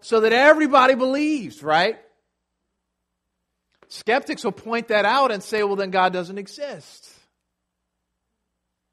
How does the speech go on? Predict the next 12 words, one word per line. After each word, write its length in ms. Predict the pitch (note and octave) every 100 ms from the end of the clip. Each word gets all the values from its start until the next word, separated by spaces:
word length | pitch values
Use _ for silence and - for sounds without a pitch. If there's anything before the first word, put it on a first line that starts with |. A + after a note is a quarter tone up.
| _ _ _ _ _ -
Even 300 | A3+ G#3+ G#3+
Christians, 680 | B3+ C#4+ - G#3 F#3 - _ _ _ -
if 160 | F3
we're 180 | F3+ F#3
honest, 460 | F3 G#3 A#3 G3+ -
have 280 | F3+ E3+ -
times 420 | - F3+ F3+ D#3+
when 140 | E3
God 300 | D3+ D#3+ D#3+
seems 340 | - E3 D3 A#2+
distant, 560 | E3 F#3+ - D3+ D#3
right? 380 | C#3+ B2+ D#3 G3